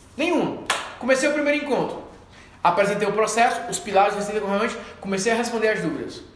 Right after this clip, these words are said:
Comecei a responder os pilares. Falei, "Putz, cara, tem muita coisa aqui que dá pra gente trabalhar separadamente. Tem muita coisa aqui que dá pra trabalhar separadamente." E aí novos programas foram surgindo a partir disso. O grande ponto é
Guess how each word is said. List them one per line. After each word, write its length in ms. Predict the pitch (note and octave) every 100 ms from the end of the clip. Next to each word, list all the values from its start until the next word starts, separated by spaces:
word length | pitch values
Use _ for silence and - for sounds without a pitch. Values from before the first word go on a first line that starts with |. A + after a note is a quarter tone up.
| -
Comecei 320 | - F3+ G#3
a 60 | A3+
responder 280 | A3+ A3 G#3
os 120 | G#3
pilares. 340 | G#3+ E3+ D3+
Falei, 160 | F3+ D3
"Putz, 300 | - F3+ -
cara, 320 | D#3+ C#3 - - -
tem 140 | F#3
muita 600 | F3 D#3+ F#3+ B3+ C#4 C4+
coisa 520 | C4 - - F#3 F3+ -
aqui 580 | - G3 A#3+ D#4+ - -
que 80 | E3+
dá 120 | F3+
pra 140 | F3+
gente 180 | F3 -
trabalhar 360 | F#3+ D#3+ E3 E3
separadamente. 880 | F#3+ F#3 F3 E3 E3 B2 A2 - - - - - - - -
Tem 140 | - D3+
muita 260 | F#3+ G#3+
coisa 220 | F#3+ F3
aqui 140 | D#3 F3
que 40 |
dá 80 | F#3
pra 100 | E3
trabalhar 200 | E3 D3+
separadamente." 580 | D3 E3 E3 E3 C3 - - -
E 60 | G#3+
aí 160 | G#3
novos 240 | G3+ F#3+ -
programas 460 | A3+ G#3 G3 G#3+
foram 180 | F#3+ F3
surgindo 320 | - D#3 D3+
a 20 | C#3+
partir 280 | C#3 C#3
disso. 340 | B2 A#2 - - - - - - -
O 100 | F#3+
grande 360 | A#3+ D#4 C#4+
ponto 480 | - A#3 C4 B3 A#3
é 340 | E3 - -